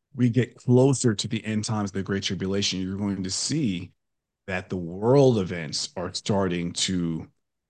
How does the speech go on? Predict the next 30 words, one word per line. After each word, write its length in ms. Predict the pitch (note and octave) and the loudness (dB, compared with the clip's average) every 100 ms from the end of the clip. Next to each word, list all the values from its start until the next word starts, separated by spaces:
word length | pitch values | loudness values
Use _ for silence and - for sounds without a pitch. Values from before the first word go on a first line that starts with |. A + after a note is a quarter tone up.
| - | 0
converge 720 | A#2+ G#2+ F#2+ G2+ G2+ G2 F#2 | 4 4 2 2 4 2 0
with 100 | - | -2
Bible 240 | F2+ F2+ | 0 0
prophecy. 640 | - F#2+ E2+ - - F2 | 0 0 0 0 -2 0
And 120 | F2 | -2
so 360 | - G2 F#2 E2+ | 0 2 2 0
you 240 | G2 G2 A2 | 2 2 4
see 240 | - A2 F#2 - | 4 4 4 0
a 80 | G2 | -6
bigger 520 | - - B2+ B2 - | -6 -4 0 0 4
interest 540 | B2+ D#3 D3+ G2 - - | 8 8 8 2 2 0
in 160 | A2+ | 2
the 80 | G#2 | 4
supernatural 640 | - G2+ G2+ F#2+ G2 F2+ | 2 2 2 0 -2 -4
and 140 | G#2+ F#2+ | 0 -2
the 60 | |
paranormal 760 | F2 - A2+ G2+ G2 G#2 G2+ G2+ | -2 0 4 6 6 8 6 6
in 140 | G#2 | 4
the 60 | G2 | 4
world, 480 | F#2 C#3 B2 D2+ G2 | 4 4 2 0 -6
whether 240 | G2+ G2+ | -4 0
it's 120 | F#2+ - | 0 0
the 120 | G2 | 2
U 160 | G2 | 4
F 160 | G2+ - | 2 4
O 80 | G#2 | 2
phenomena 720 | - F2+ - F#2+ F#2 F2+ F2+ | 2 -2 -2 0 2 2 0
and 120 | F#2+ | 0
more 220 | G2 G#2 G2+ | 2 2 0
disclosure 800 | F#2+ - - B2 B2 F#2+ C#2 | 0 -4 2 6 6 6 0